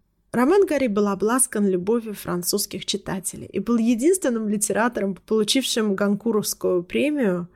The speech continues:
дважды. В тысяча девятьсот пятьдесят шестом под именем Ромена Гори и в тысяча девятьсот семьдесят пятом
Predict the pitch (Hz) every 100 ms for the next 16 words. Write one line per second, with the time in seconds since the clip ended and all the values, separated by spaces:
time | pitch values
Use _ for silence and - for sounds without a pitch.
0 | - 190 202 180 - - - _ _ 254
1 | 240 170 185 185 185 185 190 170 - 175
2 | - 285 370 370 - _ - 214 247 240
3 | 233 220 220 220 220 202 214 208 208 214
4 | _ _ _ _ 320 370 - 247 240 220
5 | 190 226 220 226 214 - 190 151 123 -